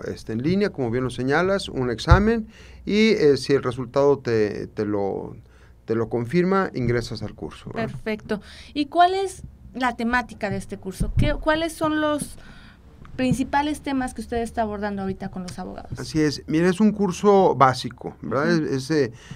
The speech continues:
Speaker 1: se ven desde los antecedentes, el cambio de paradigma, eh, todo lo que son los principios rectores, los
Speaker 2: Ujú.
Speaker 1: principios constitucionales, eh, las fases del sistema,
Speaker 2: Ujú.
Speaker 1: eh, las etapas, eh,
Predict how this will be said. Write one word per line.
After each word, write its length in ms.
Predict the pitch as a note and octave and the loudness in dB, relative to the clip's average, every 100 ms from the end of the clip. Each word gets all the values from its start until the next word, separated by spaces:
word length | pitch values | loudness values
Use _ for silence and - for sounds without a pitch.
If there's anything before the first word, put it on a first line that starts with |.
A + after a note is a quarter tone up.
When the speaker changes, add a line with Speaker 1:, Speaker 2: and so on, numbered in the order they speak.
| - | -14
Speaker 1:
se 160 | - C#3 | 0 4
ven 160 | E3 | 4
desde 220 | F3 D3 | 4 4
los 200 | C3 B2 | 2 2
antecedentes, 1200 | C3 A#2 B2 A#2 B2+ C#3 D3 D3 C3+ D3+ D3 C3 - - - - | 0 0 -2 0 2 4 4 2 0 0 0 -4 -14 -20 -16 -2
el 160 | D3+ | 0
cambio 280 | - D#3 D3+ | 4 4 6
de 80 | C#3+ | 4
paradigma, 1040 | C3 A#2+ A#2+ B2+ D3+ C#3+ D3+ D3 D3 D3 G#2+ | 4 2 2 4 4 4 2 4 4 2 0
eh, 260 | B2 A#2+ A#2 | -2 -2 0
todo 160 | D3+ | 2
lo 80 | C#3+ | 2
que 120 | B2 | 0
son 280 | B2 C#3 C#3 | -4 -2 2
los 360 | C3+ A#2 - G#2 - | 2 0 -4 -14 -4
principios 480 | B2+ A2+ B2 B2+ G#2+ | -4 -4 -6 -6 -4
rectores, 920 | A2 - C#3+ C#3 C3 C3 C3 A#2+ - | -6 -2 2 4 4 4 2 0 -4
los 140 | B2+ | -6
Speaker 2:
Ujú. 60 | B2 | -4
Speaker 1:
principios 400 | C3+ B2+ C3 B2+ | -6 -6 -8 -10
constitucionales, 1160 | B2 G#2 A2 - A2 A#2+ C3+ C3+ C3+ C3+ C3+ - - - - - | -10 -10 -12 -12 -6 -2 0 2 2 0 -4 -14 -20 -20 -20 -12
eh, 220 | - C3 C3+ | -4 -2 2
las 180 | C3+ - | 0 0
fases 300 | D3+ D3 C3+ | -4 -4 -2
del 180 | C3 A2 | -2 -2
sistema, 880 | A#2 - D#3+ D#3+ D3+ C#3+ D3 D3+ | -10 0 2 4 2 2 2 0
Speaker 2:
Ujú. 100 | A#2+ | -2
Speaker 1:
eh, 40 | C3 | -2
las 200 | A#2 A#2 | -4 -4
etapas, 880 | A#2+ C3+ D3 D3+ C#3+ D3+ D#3+ D3+ - - - - - | -2 4 4 2 2 4 2 -2 -12 -20 -20 -20 -10
eh, 340 | - - F3 | -4 0 0